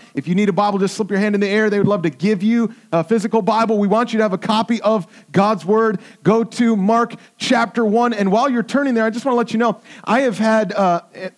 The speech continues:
a, a good opportunity lately to build, uh, a relationship with, uh, the City of Fairfax Police Department.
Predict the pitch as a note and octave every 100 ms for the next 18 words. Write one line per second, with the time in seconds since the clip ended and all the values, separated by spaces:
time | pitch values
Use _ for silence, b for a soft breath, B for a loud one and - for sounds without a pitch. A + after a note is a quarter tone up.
0 | - F#3+ F#3 E3 F3+ C4+ - G3+ F#3+ F3
1 | G#3 G3+ F3+ F3+ E3 B B D3+ F#3 G3
2 | F#3 F3+ F3+ - E3+ - G3 A3 A3 G3+
3 | E3+ b b - E3+ F#3 D#3+ F3 F3+ G#3+
4 | - G3+ F3 - G3 - E3 D#3+ F#3+ F#3
5 | - b b D#3 D3 D3 D3 C#3+ - -
6 | A3 G#3+ F#3 - F#3+ F#3 - F3+ F3 -
7 | - E3+ F3 - D#3+ - D3 C3 B2